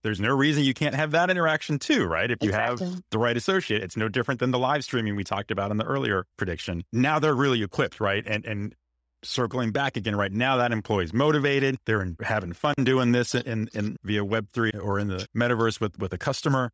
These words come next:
Speaker 1: You've made the whole process more engaging. Not only does it help build your brand loyalty with the customer, but it most likely helps you retain that employee. And we, and we
Speaker 2: Employees
Speaker 1: know that
Speaker 2: are
Speaker 1: that's
Speaker 2: top
Speaker 1: gonna be more competitive.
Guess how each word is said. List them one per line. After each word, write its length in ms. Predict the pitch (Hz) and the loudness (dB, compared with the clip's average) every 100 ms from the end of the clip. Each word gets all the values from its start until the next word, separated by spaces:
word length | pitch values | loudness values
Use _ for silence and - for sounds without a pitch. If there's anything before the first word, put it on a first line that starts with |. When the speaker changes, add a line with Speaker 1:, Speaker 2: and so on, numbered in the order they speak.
| _ _ - | _ _ -10
Speaker 1:
You've 240 | 117 104 95 | -4 -4 0
made 220 | 123 117 | 2 2
the 80 | 92 | 0
whole 400 | - - 160 156 | -2 0 2 0
process 560 | - 131 120 135 117 | 0 0 0 -2 0
more 180 | 117 113 | 0 2
engaging. 540 | 98 90 110 123 147 151 | 0 0 0 0 -2 -4
Not 260 | 101 127 131 | -2 0 2
only 160 | 131 | 2
does 160 | 117 98 | 2 0
it 80 | 92 | 0
help 220 | 113 104 | -2 0
build 200 | 120 107 | 0 0
your 100 | 95 | 0
brand 260 | 95 101 101 | 2 2 2
loyalty 340 | 98 95 - | 2 0 0
with 120 | 87 | -2
the 60 | 98 | -4
customer, 480 | - 131 - 131 123 | -4 -4 -2 0 0
but 140 | 98 | 0
it 60 | 90 _ | -4 _
most 340 | - 110 147 113 | -2 0 0 0
likely 300 | 139 190 156 | 0 0 0
helps 260 | 107 - | 0 0
you 60 | 107 | -2
retain 340 | 92 113 95 | 0 0 0
that 140 | 87 78 | 0 -2
employee. 480 | 78 90 85 67 - | 0 0 0 -2 -6
And 100 | 95 | -2
we, 60 | 98 | 0
and 120 | - | 0
we 60 | 104 | 2
Speaker 2:
Employees 260 | 277 311 | 2 4
Speaker 1:
know 140 | 285 269 | 4 2
that 100 | 330 | 2
Speaker 2:
are 40 | |
Speaker 1:
that's 200 | - - | 0 -2
Speaker 2:
top 260 | 262 247 240 - | -4 -4 -4 -4
Speaker 1:
gonna 180 | 117 | -2
be 100 | 107 | 0
more 200 | 101 98 | 0 0
competitive. 500 | 92 90 110 76 - | -2 -4 -4 -4 -10